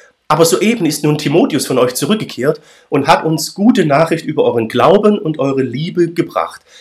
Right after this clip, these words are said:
Er hat uns erzählt, dass ihr immer an uns denkt, uns in guter Erinnerung habt und euch ebenso sehr nach uns sehnt, wie wir uns nach euch sehnen.“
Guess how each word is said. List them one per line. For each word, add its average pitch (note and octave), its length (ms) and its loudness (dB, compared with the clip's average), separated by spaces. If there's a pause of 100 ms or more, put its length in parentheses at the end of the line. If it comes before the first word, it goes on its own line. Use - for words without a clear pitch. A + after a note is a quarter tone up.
(100)
Er - 80 -12
hat E3+ 120 0
uns F#3 200 2
erzählt, D#3 400 -2
dass C#3+ 180 0
ihr E3+ 180 -4
immer A#3 280 2
an F#3+ 120 2
uns F3+ 240 -4
denkt, - 380 -4 (280)
uns E3+ 240 0
in C#3+ 160 0
guter G#3 300 0
Erinnerung E3 400 2
habt D#3 200 0
und C#3 100 0
euch B2+ 220 4
ebenso D#3+ 340 0
sehr C3 260 0
nach C3 180 -2
uns A#2+ 200 -6
sehnt, D3 380 0 (260)
wie D#3 220 -4
wir D3+ 300 -2 (180)
uns C#3 340 -4
nach B2 320 -6
euch G2+ 400 -6
sehnen.“ F2+ 420 -16